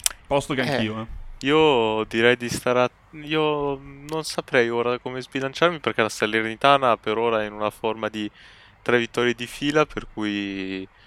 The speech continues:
Speaker 2: diciamo che anche questo può condizionare. Il Lecce ha avuto, in mezzo a questa fila di vittorie, ha avuto anche una sconfitta che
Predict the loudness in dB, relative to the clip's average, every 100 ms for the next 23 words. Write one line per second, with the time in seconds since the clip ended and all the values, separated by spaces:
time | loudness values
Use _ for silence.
0 | _ _ 0 0 -2 0 0 2 0 0
1 | 0 0 -2 0 0 0 -4 -6 -8 -8
2 | -8 -8 0 6 6 6 4 2 2 0
3 | -2 0 -2 -6 -16 -10 2 4 4 -4
4 | 0 2 2 -2 -6 -4 -4 -2 -4 -6
5 | -6 -8 -2 -2 -4 -4 -4 -4 -4 -6
6 | -6 -8 -8 -8 -10 -12 -8 -6 -6 2
7 | 2 2 -4 -6